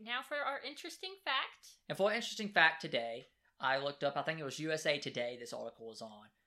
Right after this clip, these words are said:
Speaker 2: the top five most popular Halloween costumes of twenty nineteen for kids.
Speaker 1: Yes.
Speaker 2: And these are, we're gonna, let's do five through one.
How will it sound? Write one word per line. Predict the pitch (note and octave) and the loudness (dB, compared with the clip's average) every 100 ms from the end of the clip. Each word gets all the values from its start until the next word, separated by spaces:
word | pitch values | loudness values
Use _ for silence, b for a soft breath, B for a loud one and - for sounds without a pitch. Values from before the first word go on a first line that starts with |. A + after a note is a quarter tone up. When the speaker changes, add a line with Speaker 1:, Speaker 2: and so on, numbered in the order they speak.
| - | -8
Speaker 2:
the | B2+ | -6
top | - F#3 G3+ | 4 4 4
five | - F3 E3+ | 4 4 4
most | D3+ D3+ D3+ | 4 0 0
popular | - D#3 D#3 F3+ D#3+ | 0 2 2 2 0
Halloween | D#3 D3 D#3+ D#3+ D#3+ | 0 -2 -2 -4 -10
costumes | C#3+ C#3 - D3 C#3 | -2 -2 -2 -10 -8
of | C3 | -10
twenty | - C#3 D#3+ | -6 -6 -4
nineteen | D#3 D#3 - C3+ B2 B2 - | -2 -4 -6 -12 -12 -16 -10
for | B2+ - | -10 -8
kids. | C3+ A2 - - - _ - | -10 -10 -12 -20 -20 _ -4
Speaker 1:
Yes. | - - - - _ _ _ _ - | -4 -4 -20 -20 _ _ _ _ 0
Speaker 2:
And | C#3 C3+ | 0 2
these | C#3 C#3+ C#3+ | 0 2 4
are, | C#3+ C3+ C3 C3 C3 | 4 4 4 2 -2
we're | D3+ | 0
gonna, | E3+ E3+ | 0 0
let's | E3+ | -2
do | G#3+ | -2
five | G3+ E3 D3+ D#3 | 0 4 4 2
through | - E3+ | -2 -4
one. | C3+ A2+ | -4 -8